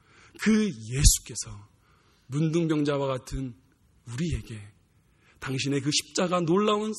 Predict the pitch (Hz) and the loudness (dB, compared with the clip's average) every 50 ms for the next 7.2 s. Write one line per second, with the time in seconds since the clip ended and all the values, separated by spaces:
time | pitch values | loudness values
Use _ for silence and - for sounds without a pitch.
0 | - - - - 196 175 156 135 120 123 120 113 110 - _ _ - _ _ _ | -4 -6 -6 -4 -4 -6 -6 -6 -6 -8 -8 -10 -12 -14 _ _ -20 _ _ _
1 | _ _ _ _ _ - - - - - 214 202 180 175 151 113 107 120 135 131 | _ _ _ _ _ 4 4 4 4 4 2 0 0 -2 -4 -6 -6 -6 -6 -6
2 | 117 104 - - 110 107 104 110 _ _ _ _ _ _ _ _ - - 190 175 | -8 -10 -12 -14 -16 -16 -16 -20 _ _ _ _ _ _ _ _ -8 -8 -6 -6
3 | 165 160 - - _ - 156 147 143 143 143 - _ _ _ _ _ - 147 139 | -6 -8 -10 -12 _ -8 -6 -6 -6 -6 -10 -12 _ _ _ _ _ -8 -8 -8
4 | 135 135 - _ _ _ _ _ _ _ - - - - - 110 107 104 - 104 | -8 -10 -14 _ _ _ _ _ _ _ -6 -2 -2 -2 -2 -4 -14 -16 -14 -16
5 | 104 101 104 104 - _ _ _ _ _ _ _ - - - - - - - - | -14 -14 -16 -20 -20 _ _ _ _ _ _ _ -20 -20 -20 -20 -20 -20 -20 -20
6 | - - - - - - - 113 113 110 110 110 107 - - 113 104 98 - - | -20 -20 -20 -20 -20 -12 -10 -10 -8 -8 -8 -8 -8 -8 -8 -10 -10 -12 -12 -14
7 | - - - | -14 -16 -18